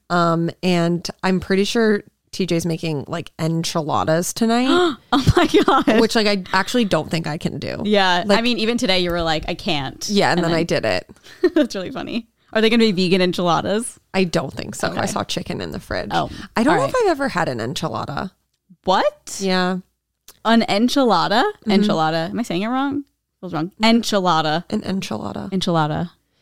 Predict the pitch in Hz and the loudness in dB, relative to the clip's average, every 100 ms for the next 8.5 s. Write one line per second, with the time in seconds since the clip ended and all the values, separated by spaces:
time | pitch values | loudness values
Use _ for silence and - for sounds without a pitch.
0 | _ _ 220 214 220 220 226 185 214 - | _ _ 0 2 2 4 2 0 -6 -8
1 | - - _ 214 294 311 233 254 285 320 | -12 -20 _ 0 0 0 0 0 0 0
2 | 349 - - 185 160 151 151 151 - - | -2 -4 -4 -2 -2 -2 0 0 -2 -4
3 | 135 104 131 170 151 160 160 165 165 - | -4 -2 -4 -4 -2 -2 -2 -4 -6 -6
4 | 151 87 113 180 190 254 262 277 233 214 | -6 -4 -4 0 2 2 2 0 0 0
5 | 185 151 151 - 147 - 131 131 143 170 | 0 -2 -2 -4 -4 -6 -6 -4 -6 -8
6 | 151 120 117 165 170 139 139 - - 170 | -8 -6 -6 -6 -6 -6 -6 -6 -6 -6
7 | 180 185 190 - 160 156 220 - - - | -2 -2 -2 -4 -8 -8 -8 -6 -4 -4
8 | - 196 240 254 - | -2 -2 0 -2 -2